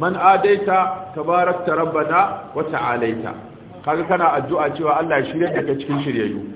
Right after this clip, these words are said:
Sannan a sallah kana, "Ihdinas siratal mustaqima." Allah ka shirye mu tafarki madaidaici. To, wannan shiryar rahama ce daga Allah, shine abu na shida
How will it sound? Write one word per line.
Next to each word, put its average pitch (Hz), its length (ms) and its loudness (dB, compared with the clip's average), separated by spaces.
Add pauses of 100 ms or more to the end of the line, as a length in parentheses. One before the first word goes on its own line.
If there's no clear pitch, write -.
(280)
Sannan 139 160 -4
a 175 220 2
sallah 185 280 0
kana, 175 200 0 (120)
"Ihdinas 156 500 0 (140)
siratal 185 580 4 (300)
mustaqima." 143 720 2 (320)
Allah 165 280 4
ka 139 80 -6
shirye 156 280 0
mu 165 140 0
tafarki 156 580 -2 (280)
madaidaici. 139 600 2 (280)
To, 131 80 -2
wannan 220 360 6
shiryar 196 360 8 (340)
rahama 170 420 6
ce 165 80 0
daga 151 280 2
Allah, 151 320 2
shine 175 200 -2
abu 135 220 -2
na 165 460 2
shida 190 340 4